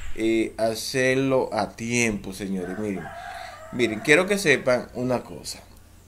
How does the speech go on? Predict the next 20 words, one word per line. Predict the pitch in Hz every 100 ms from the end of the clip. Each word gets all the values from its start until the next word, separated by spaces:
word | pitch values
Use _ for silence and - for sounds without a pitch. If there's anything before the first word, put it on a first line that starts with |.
| - - - - - - - - -
Aquí | 147 196
le | 196
estamos | 202 202 202
dejando | 190 151 139 135 -
el | 120 120
número | 127 147 151
de | 147
teléfono | 147 147 139 127 127 123
de | - 110
conadis. | 104 104 127 113 101 107 -
Mírenlo | 113 113 123
acá. | 120 127 120 110
Ese | 104 127 151 135 135
es | 143 -
el | 113 107
número | 113 120 127
de | 127
teléfono | 123 135 139 139 135 123 -
de | 104 107
conadis | 123 131 143 123